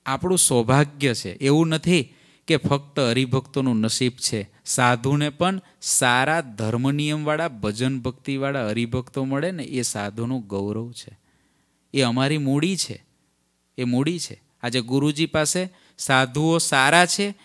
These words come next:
એ ગુરુજી કહે છે કે એ મારી મૂડી છે, એ મારી સંપત્તિ છે. એમ સંતો માટે,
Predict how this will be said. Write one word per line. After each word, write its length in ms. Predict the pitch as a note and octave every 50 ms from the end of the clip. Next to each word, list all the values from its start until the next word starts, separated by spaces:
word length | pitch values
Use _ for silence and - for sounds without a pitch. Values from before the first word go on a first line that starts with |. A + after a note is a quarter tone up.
| _ -
એ 60 | C#3
ગુરુજી 500 | A#2+ A2 B2 C#3 D3 E3+ E3+ D#3 F#3 F#3
કહે 160 | - F#3 F#3 E3+
છે 140 | - F#3+
કે 100 | F#3 F#3
એ 40 | F#3+
મારી 220 | F#3+ F#3+ F#3+ G3+ G3+
મૂડી 440 | E3 D3 C#3+ D#3 E3+ G3 A#3 A#3
છે, 300 | G#3+ - - G#2+ - - _ _ _ _ _ _ _ - -
એ 80 | E3 E3+
મારી 220 | F3 F#3+ G3+ G#3+
સંપત્તિ 760 | G3+ - - E3+ E3 E3+ E3+ - A#3 A#3 A#3 - - A#3+ G3
છે. 240 | C#3 - - G#2 - _ _ _ _ _ _ _ _ _ _ _ _ _ _ _ _ -
એમ 160 | D3 D#3+ F3 E3+
સંતો 640 | D#3 - - E3 E3 E3+ F3 E3+ - A3+ A3+ G#3+
માટે, 560 | F3 D3+ C#3+ C3+ - E3 C#3 A2+ G2+ G#2+ -